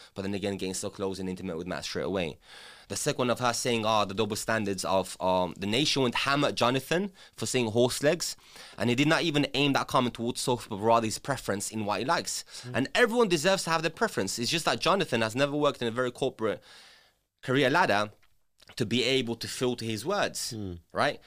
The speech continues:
Speaker 1: So the whole nation went off towards him. But then again, when Whitney said, "I need to be taller,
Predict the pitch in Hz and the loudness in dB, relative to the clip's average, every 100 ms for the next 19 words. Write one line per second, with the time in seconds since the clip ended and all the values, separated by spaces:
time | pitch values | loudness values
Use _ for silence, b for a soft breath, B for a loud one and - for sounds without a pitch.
0 | b - 104 127 160 143 160 - 131 107 | b -4 2 4 4 4 2 2 2 4
1 | 120 - 123 120 - 113 143 - 92 101 | 2 4 2 2 -4 -4 -4 -4 -2 0
2 | 107 110 113 110 101 117 104 - 98 101 | 0 0 0 0 0 0 0 -2 0 -2
3 | 92 95 92 95 120 110 101 98 | -4 -4 -4 -4 -2 0 0 -2